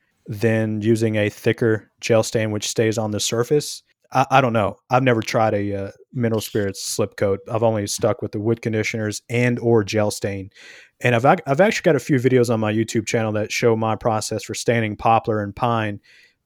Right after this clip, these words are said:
um, using dyes and gel stains that,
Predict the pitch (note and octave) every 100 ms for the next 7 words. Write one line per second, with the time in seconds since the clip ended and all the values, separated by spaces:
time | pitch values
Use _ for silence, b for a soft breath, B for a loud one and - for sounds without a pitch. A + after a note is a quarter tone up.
0 | - G#2+ G2+ A#2 A#2 A#2+ G2 A2+ G#2+ G#2+
1 | G#2+ G#2 G2+ A2 G#2+ G#2 A2+ G#2+ G#2 G#2
2 | - G#2 G2+